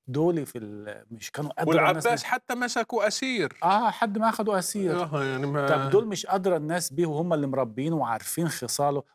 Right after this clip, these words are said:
Speaker 1: أمال إيه حكاية الصادق الأمين وكانوا بيؤمنوا بيه وإنه الصادق الأمين وكان هو اللي بيحكموه بينهم؟ الكلام ده كله كلام فارغ.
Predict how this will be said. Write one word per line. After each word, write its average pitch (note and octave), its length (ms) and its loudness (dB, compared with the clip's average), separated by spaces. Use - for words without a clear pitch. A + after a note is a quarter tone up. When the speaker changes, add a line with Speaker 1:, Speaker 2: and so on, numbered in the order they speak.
Speaker 1:
أمال D#3 260 0
إيه G#3+ 80 0
حكاية F3 340 -4
الصادق E3 420 -2
الأمين C3+ 640 -2
وكانوا B2+ 260 -2
بيؤمنوا B2+ 460 -4
بيه C#3 340 0
وإنه A#2 300 -4
الصادق B2+ 400 -6
الأمين B2+ 340 -4
وكان B2 220 -6
هو B2+ 120 -2
اللي A#2+ 100 -2
بيحكموه A#2+ 540 -6
بينهم؟ A#2 300 -6
الكلام G3 260 -2
ده G3+ 80 -2
كله F#3+ 200 -6
كلام E3 240 -4
فارغ. - 300 -8